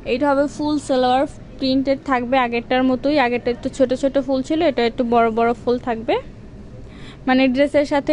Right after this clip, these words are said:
কম্বিনেশন করেই সালোয়ারগুলো বানানো হয়েছে। আর সালোয়ারে কিন্তু এই সু-,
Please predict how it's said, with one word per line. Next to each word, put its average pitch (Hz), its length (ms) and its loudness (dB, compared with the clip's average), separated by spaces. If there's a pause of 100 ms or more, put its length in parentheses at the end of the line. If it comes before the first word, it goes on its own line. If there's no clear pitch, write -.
(120)
কম্বিনেশন 254 460 2 (100)
করেই 277 260 2
সালোয়ারগুলো 240 540 4 (100)
বানানো 220 280 -2 (100)
হয়েছে। 254 340 0 (800)
আর 233 80 2 (160)
সালোয়ারে 311 400 4
কিন্তু 311 220 0
এই - 80 -2
সু-, 294 220 0